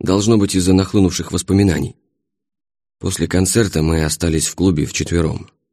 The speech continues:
Вдовин, Васька, я и хозяин. Крючков к Гоше на самом деле неплохо относился. То, что тот уезжает, его не особо радовало,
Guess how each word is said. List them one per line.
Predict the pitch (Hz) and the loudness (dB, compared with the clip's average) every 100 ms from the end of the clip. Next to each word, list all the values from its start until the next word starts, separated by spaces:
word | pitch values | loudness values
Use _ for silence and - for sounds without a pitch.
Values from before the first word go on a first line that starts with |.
| _ _ | _ _
Вдовин, | - 80 87 110 87 82 | -10 0 4 4 4 0
Васька, | 82 90 90 87 90 92 | -2 -2 -4 -8 -10 -8
я | 85 85 | -2 -2
и | |
хозяин. | - 82 82 78 - - _ _ _ _ _ _ - - | 0 -2 0 -4 -6 -10 _ _ _ _ _ _ -20 -4
Крючков | 90 90 - 117 101 - - | 0 0 2 4 4 0 -10
к | |
Гоше | 82 92 107 - 73 | -2 2 2 0 -4
на | 73 | -6
самом | - 78 78 | -2 -2 0
деле | 82 78 | 0 2
неплохо | 82 80 113 - | 0 0 -2 -2
относился. | - 71 - 60 - - _ _ _ | -6 -6 -6 -6 -8 -12 _ _ _
То, | 101 104 | -2 0
что | - 90 | 0 0
тот | 101 104 | 2 4
уезжает, | 98 98 87 104 95 80 | 4 4 4 4 2 0
его | 80 80 82 78 80 | -2 2 2 2 0
не | 80 | 0
особо | 80 - 131 92 | 0 0 2 2
радовало, | 78 76 - - | 0 -2 -4 -6